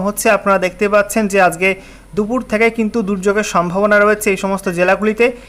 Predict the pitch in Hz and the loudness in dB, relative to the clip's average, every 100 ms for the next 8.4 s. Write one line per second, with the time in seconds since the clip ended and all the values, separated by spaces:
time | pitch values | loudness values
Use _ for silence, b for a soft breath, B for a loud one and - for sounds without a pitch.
0 | B 190 214 214 208 208 214 190 226 175 | B -2 0 0 0 -2 -2 0 2 2
1 | 202 208 202 190 202 214 214 220 208 196 | 0 -2 -4 -2 2 2 4 2 -2 -4
2 | 214 208 208 196 196 196 196 180 175 202 | -2 -2 -2 -6 -6 -6 -2 -2 0 0
3 | 190 208 233 277 B B - 180 214 190 | 0 -2 -2 -2 B B -4 -2 -2 -2
4 | 214 247 254 247 233 208 208 214 240 240 | -4 0 2 2 2 0 0 -2 -2 -2
5 | B B 151 151 214 262 226 - 233 226 | B B -4 0 2 0 -2 -4 -2 0
6 | - 180 185 220 214 214 180 - 190 196 | 0 0 0 0 0 0 0 -4 0 0
7 | 196 208 160 170 190 196 185 190 - 151 | 0 -4 -4 -2 0 0 -4 -4 0 0
8 | 147 170 170 135 | 0 0 0 0